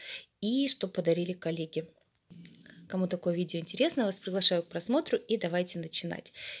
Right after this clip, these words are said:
Сегодня у нас фотофон, это тоже подарок. Классное мягкое полотенце с символом года тигренком. Подарила мне моя мамочка. Это у нас семья "Атмосфера благополучия".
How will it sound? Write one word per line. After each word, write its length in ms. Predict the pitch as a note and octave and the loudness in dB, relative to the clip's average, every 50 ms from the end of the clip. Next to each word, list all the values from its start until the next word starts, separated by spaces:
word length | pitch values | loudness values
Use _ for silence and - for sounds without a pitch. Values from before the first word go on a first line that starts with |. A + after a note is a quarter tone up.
| - | -12
Сегодня 460 | - - - F#3 F#3+ F#3+ F3+ F3 E3 | -8 -4 0 2 2 2 2 0 -2
у 40 | E3 | -2
нас 220 | E3 E3 E3+ E3+ - | -2 -2 -4 -6 -8
фотофон, 680 | - - G3+ G3 - - E3 - - A3 C#4 F#4 G4 - | -4 -2 -2 -2 -2 -4 -8 2 4 6 6 6 6 2
это 220 | - F#3+ F#3 F3 | 2 2 2 0
тоже 320 | - - F3+ F3+ D#3+ E3 | 2 2 2 2 2 0
подарок. 760 | - - F#3+ F#3+ F3+ D#3 D3 C#3 C#3 C#3+ F#3+ A#3+ A#3+ - - _ _ - - - - - - - - - | 0 2 2 2 2 2 0 -2 2 4 2 2 2 -2 -8 _ _ -16 -12 -10 -8 -8 -8 -8 -10 -14
Классное 680 | - - F#3 F3+ F#3 G#3 A#3+ B3 B3 - A3 G3+ G3 F#3+ | -8 -4 0 2 4 4 4 4 2 0 0 0 2 2
мягкое 540 | F#3 F3+ F3+ F3+ F#3 G3 F#3+ - - F#3+ F3+ | 2 4 4 4 4 2 2 0 -2 -2 -2
полотенце 720 | F3 - E3+ D#3+ D#3+ - - - C4 D#4+ D#4+ - - A#3+ A3+ | 0 -2 -2 -2 -2 0 2 4 4 4 4 2 0 0 0
с 80 | - - | 0 -2
символом 720 | - - G#3+ G3+ F#3 E3 E3+ E3 D#3+ D#3 D#3 D#3+ E3 D#3 - - | -2 0 2 2 2 4 4 6 6 6 4 2 -2 -4 -2 4
года 360 | G3+ A#3 D4 C#4 B3+ B3+ B3 | 6 6 6 6 6 4 4
тигренком. 800 | A#3+ - - A3 A3 F#3 - - E3 D3+ D3 D3+ - - F3+ - - - - - - - | 2 2 0 0 0 0 0 0 0 0 0 -2 -6 -10 -12 -14 -18 -20 -18 -18 -16 -12
Подарила 420 | - F3+ E3+ E3+ - - E3 E3 D#3+ | -10 -4 -4 -2 -2 -2 -2 -4 -4
мне 160 | D#3+ D#3 D#3+ | -4 -4 -4
моя 200 | D#3 D#3 D#3 D#3 | -4 -4 -4 -4
мамочка. 600 | D#3 D#3 D#3 E3 F3 A#3 B3 - - - F#4 G4+ G4+ - - - - - - - - - - _ | -4 -4 -2 -2 -2 -2 -2 -2 -2 0 -2 -2 -2 -6 -10 -10 -8 -6 -6 -6 -8 -10 -2 _
Это 220 | C4 C4 - B3+ | 0 2 4 4
у 60 | A#3 | 4
нас 220 | A3 A3 G#3 F#3+ - | 6 6 4 4 2
семья 480 | - - A3 G#3+ G#3 F#3+ G3+ G3+ F#3+ | 0 2 4 4 6 6 8 8 8
"Атмосфера 560 | F#3 F3+ - F3 F3 - - - G3+ F3+ F3 E3+ | 6 6 2 -2 -2 -2 -2 2 2 4 4 4
благополучия". 1000 | E3+ F#3 F3 F#3 F3+ F3 E3+ - E3 D#3 D3 C#3+ D3 - - - A3+ A#3+ C4+ E4 | 4 4 4 4 4 0 0 0 -2 -2 -2 -4 -4 -4 0 2 4 4 4 2